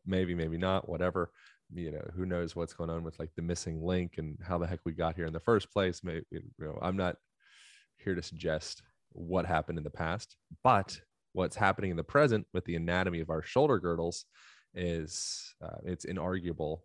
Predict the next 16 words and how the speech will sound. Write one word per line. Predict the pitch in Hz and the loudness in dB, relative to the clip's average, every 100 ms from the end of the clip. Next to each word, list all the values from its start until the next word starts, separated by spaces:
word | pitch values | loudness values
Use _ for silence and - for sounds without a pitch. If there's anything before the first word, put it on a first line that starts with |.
| - | -8
that | 82 80 - | -4 -4 -4
our | 85 | -6
shoulders | 80 - 92 87 82 | -4 -2 -2 0 -2
are, | 82 82 | -4 -6
are | 82 82 | -4 -6
structured | - - - 107 - 87 78 76 _ _ _ - | -6 -4 0 0 2 0 0 -4 _ _ _ -10
to | - 85 80 - | -2 -2 -2 -2
reach | 92 90 | -2 0
up | 82 85 | 2 2
over | 82 82 | 2 2
our | 76 | 2
heads | 80 80 80 - | 2 -2 -4 -8
and | 80 76 76 - | -6 -6 -8 -12
hang | - - 95 90 82 80 80 _ _ _ - | -14 -4 0 0 -2 -6 -12 _ _ _ -4
off | 87 87 90 | -2 -2 -2
of | 78 - | -6 -8